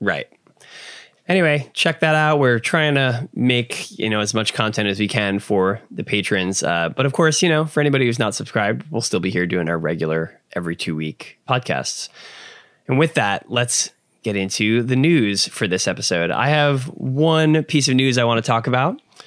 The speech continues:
and it's manga related. So, uh, I remember that this manga got talked about a while back. Like, someone mentioned it on Twitter, and I was like, "Oh, this looks cool."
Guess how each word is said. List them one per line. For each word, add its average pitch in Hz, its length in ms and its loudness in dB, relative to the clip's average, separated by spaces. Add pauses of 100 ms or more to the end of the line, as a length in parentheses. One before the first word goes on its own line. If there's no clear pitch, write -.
(560)
and 113 240 0
it's 110 240 0
manga 135 440 2
related. 101 640 2
So, 110 460 2 (280)
uh, - 20 0
I 104 400 -2 (120)
remember 156 480 2
that 147 180 -2
this 127 240 2
manga 113 320 0
got 101 200 -2
talked 110 280 -2
about 98 540 0 (160)
a 101 60 -4
while 95 260 0
back. 92 240 -2
Like, 95 100 -6
someone 104 240 0
mentioned 98 300 -2
it 95 60 2
on 82 120 -2
Twitter, 104 500 0
and - 100 -6
I 76 40 -2
was 82 160 -4
like, 82 180 -4
"Oh, 110 120 2
this 135 160 -2
looks 110 180 -2
cool." 101 400 -2